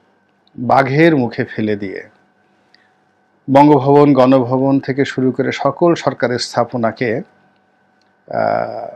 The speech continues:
বিক্ষুব্ধ জনতার বিক্ষোভের মুখে ফেলে দিয়ে, নিজের প্রাণটা নিয়ে আমি যেখানে নিরাপদে চলে গেলাম, সেই আমাকে নিয়ে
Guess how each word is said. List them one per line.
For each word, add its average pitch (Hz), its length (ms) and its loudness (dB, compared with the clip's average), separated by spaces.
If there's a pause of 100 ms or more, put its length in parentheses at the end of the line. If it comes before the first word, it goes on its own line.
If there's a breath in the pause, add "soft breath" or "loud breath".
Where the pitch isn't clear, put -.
(100)
বিক্ষুব্ধ 156 420 2
জনতার 131 580 4 (680)
বিক্ষোভের 151 560 2 (380)
মুখে 113 300 -8
ফেলে 98 320 -8
দিয়ে, - 220 -14 (1200)
নিজের 156 400 6 (200)
প্রাণটা 143 480 4
নিয়ে 127 260 0 (760)
আমি 120 220 0
যেখানে 117 380 -4
নিরাপদে 135 500 0
চলে 101 320 -6
গেলাম, 90 320 -6 (180)
সেই 156 480 0
আমাকে 156 440 2
নিয়ে 113 260 -2